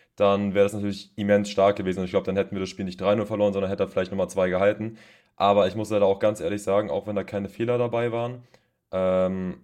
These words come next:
er hat einfach keine Sicherheit ausgestrahlt für mich. Also es war jetzt nicht schlecht, was er da gespielt hat, aber es war auch wirklich weit entfernt von gut. Also es war halt so ein Spiel, ein guter, wie gesagt, ein guter Fährmann in Form hätte da mindestens einen gehalten, bin ich mir sehr sicher.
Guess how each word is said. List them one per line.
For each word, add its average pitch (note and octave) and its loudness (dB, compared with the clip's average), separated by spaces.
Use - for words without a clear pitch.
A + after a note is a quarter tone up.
er G2+ -10
hat G2 -2
einfach G#2 -6
keine G#2+ -4
Sicherheit A#2 -2
ausgestrahlt F2 -2
für - -14
mich. F2 -10
Also F#2 -4
es - -6
war A#2+ 6
jetzt B2+ 2
nicht A2+ -6
schlecht, A#2+ -2
was D3+ -4
er C3 0
da C#3 0
gespielt C3 -10
hat, C3 -6
aber G#2+ 0
es A2 -2
war A#2 -2
auch A2 -8
wirklich A#2 -6
weit G#2 4
entfernt A#2+ -4
von A2 -6
gut. C3 -6
Also F#2 -4
es F#2 -12
war G#2 4
halt G#2+ -2
so G#2+ -4
ein G#2+ -4
Spiel, B2+ -6
ein G#2+ -8
guter, D#3+ 0
wie D3 -8
gesagt, D3+ -2
ein A#2+ -6
guter D3 -2
Fährmann B2+ 0
in A2 -6
Form B2+ 4
hätte A#2 -2
da A2+ 0
mindestens C3+ -6
einen G#2+ 0
gehalten, G#2 -2
bin F#2+ -6
ich G2 -12
mir G#2+ -8
sehr A2+ 0
sicher. A2+ -4